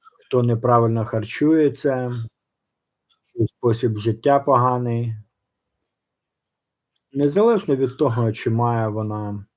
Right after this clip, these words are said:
дітей. Тому це трохи, е, занадто, е, трохи занадто складно.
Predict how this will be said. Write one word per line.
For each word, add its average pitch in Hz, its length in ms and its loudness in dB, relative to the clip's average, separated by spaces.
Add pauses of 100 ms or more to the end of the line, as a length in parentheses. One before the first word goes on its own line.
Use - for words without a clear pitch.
(1160)
дітей. 104 920 2 (140)
Тому 202 440 0
це 185 260 4
трохи, 180 440 2
е, 135 420 -4 (2500)
занадто, 135 1300 2 (1400)
е, 110 500 -6
трохи 135 340 2
занадто 127 500 0
складно. 139 760 -4